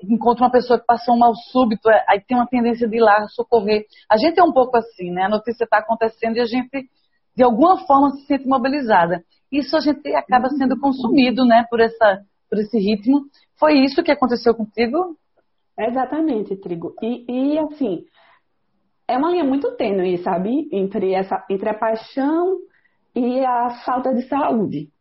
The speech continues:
Speaker 2: que a gente precisa realmente ter muito cuidado com isso. Eu passei depois a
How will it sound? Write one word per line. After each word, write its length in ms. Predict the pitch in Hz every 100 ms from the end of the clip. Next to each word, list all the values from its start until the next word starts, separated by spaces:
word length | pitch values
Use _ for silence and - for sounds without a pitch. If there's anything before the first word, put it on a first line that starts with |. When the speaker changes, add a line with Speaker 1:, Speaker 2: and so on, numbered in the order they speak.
| _ _
Speaker 2:
que 100 | -
a 60 | 190
gente 240 | 185 190
precisa 460 | - 240 247 233 262
realmente 420 | 262 262 247 240 -
ter 120 | 233
muito 240 | 220 247
cuidado 320 | 311 311 269 -
com 80 | 302
isso. 300 | 180 - 185
Eu 60 |
passei 280 | 170 180 190
depois 340 | 196 190 185
a 140 | 196